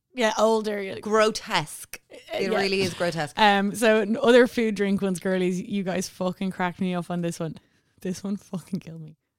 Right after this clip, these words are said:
Speaker 1: When he says, "Table for two in a restaurant." Table for two.
Speaker 2: What? What would
Speaker 1: Do
Speaker 2: you
Speaker 1: you not
Speaker 2: say?
Speaker 1: think that is so god? But it's just like, it's the unexplainable things. It doesn't matter
Speaker 2: Yeah,
Speaker 1: what.
Speaker 2: yeah.
Speaker 1: It's like imagining them being like, "Table for two."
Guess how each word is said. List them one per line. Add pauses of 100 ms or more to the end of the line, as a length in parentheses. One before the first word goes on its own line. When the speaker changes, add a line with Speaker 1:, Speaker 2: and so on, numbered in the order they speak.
(140)
Speaker 1:
When
he
says,
"Table
for
two
in
a
restaurant." (1040)
Table
for
two. (100)
Speaker 2:
What? (160)
What
would
Speaker 1:
Do
Speaker 2:
you
Speaker 1:
you
not
Speaker 2:
say?
Speaker 1:
think
that (120)
is
so
god?
But
it's
just
like,
it's
the
unexplainable
things.
It
doesn't
matter
Speaker 2:
Yeah,
Speaker 1:
what.
Speaker 2:
yeah.
Speaker 1:
It's
like (220)
imagining
them
being
like, (760)
"Table
for
two."